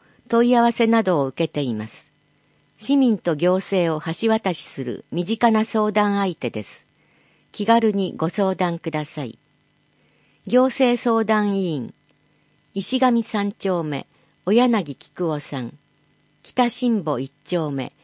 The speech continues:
西澤正幸さん、岩淵、岡村守さん、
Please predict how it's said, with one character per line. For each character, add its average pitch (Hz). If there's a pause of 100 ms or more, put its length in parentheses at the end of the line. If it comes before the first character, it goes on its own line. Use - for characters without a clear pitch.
(260)
西 196
澤 220
正 143
幸 156
さ -
ん、 110 (760)
岩 226
淵、 - (340)
岡 233
村 220
守 180
さ 156
ん、 139